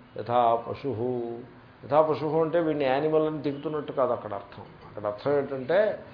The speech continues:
వీడు ఆవును పెట్టుకుంటాడు, వెనకాల ప-, పల్లెటూళ్ళలో ఇంటి వెనకాల ఆవును పెట్టుకుంటారు.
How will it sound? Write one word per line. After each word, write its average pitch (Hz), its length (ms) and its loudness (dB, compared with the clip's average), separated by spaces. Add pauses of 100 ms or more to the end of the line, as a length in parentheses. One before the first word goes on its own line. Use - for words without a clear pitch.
(340)
వీడు 156 160 2
ఆవును 156 440 10
పెట్టుకుంటాడు, 143 580 0 (680)
వెనకాల 120 440 4
ప-, 117 140 -2
పల్లెటూళ్ళలో 127 880 2
ఇంటి 117 220 0
వెనకాల 131 360 2
ఆవును 143 440 8
పెట్టుకుంటారు. 127 520 -4